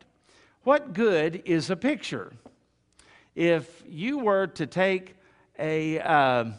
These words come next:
a picture of John F. Kennedy and you were to say, "This is my grandpa," I would probably look at you and go, "Come on, you gotta be kidding." Well,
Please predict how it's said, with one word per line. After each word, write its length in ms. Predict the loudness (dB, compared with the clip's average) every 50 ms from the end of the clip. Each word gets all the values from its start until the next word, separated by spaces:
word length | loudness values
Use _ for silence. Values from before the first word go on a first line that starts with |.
| -16 _ _ -20 -20 _ _ _ -6
a 140 | -6 -6 -4
picture 800 | -4 -4 -4 -4 -4 -6 -10 -6 -4 -2 -2 0 0 0 -2 -2 -2 0
of 400 | 2 2 4 4 2 -2 -4 -10
John 380 | -4 -2 0 2 2 2 0
F. 240 | 0 -2 -2 -4 -6
Kennedy 720 | -4 -2 0 0 0 0 0 0 -2 -2 -4 -6 -10 -14 _ _ _ _ _ _ -20 -20 _ -6 -2
and 260 | 0 0 0 0 0
you 140 | 0 2 2
were 160 | 2 2 2
to 100 | 0 -2
say, 640 | -2 0 2 2 4 4 4 2 0 -4 -6 -10 -18 _ -20 _ _ 0
"This 280 | 2 2 2 2 0
is 180 | -2 -2 -2 0
my 400 | 0 2 2 4 4 4 2 0
grandpa," 840 | -2 0 0 2 2 2 0 -2 0 2 4 4 6 4 2 0 -2 -10 -20 _ _ _ _ _ _ _ _ _ _ _ _ 0
I 160 | 2 4 4
would 240 | 4 2 -2 -4 -2
probably 560 | 0 2 2 4 4 4 2 4 4 2 2
look 240 | 2 0 -2 -2 -2
at 80 | -4 -4
you 220 | -2 -2 -2 -2
and 120 | -2 0
go, 280 | 0 2 2 2 0 -2 -6 -8
"Come 260 | -2 -2 0 2 2
on, 300 | 2 0 -2 -4 -8 -16 -20 _ _ _ _ _ _ _ _ _ _ _ _ -10
you 160 | -6 -4 -2
gotta 240 | 2 2 2 2 2
be 160 | 0 -2 -4
kidding." 500 | -4 -2 0 0 0 0 0 -4 -6 -8 -12 -18 _ _ _ -20 _ -6
Well, 460 | 0 4 4 6 6 4 2 -2 -8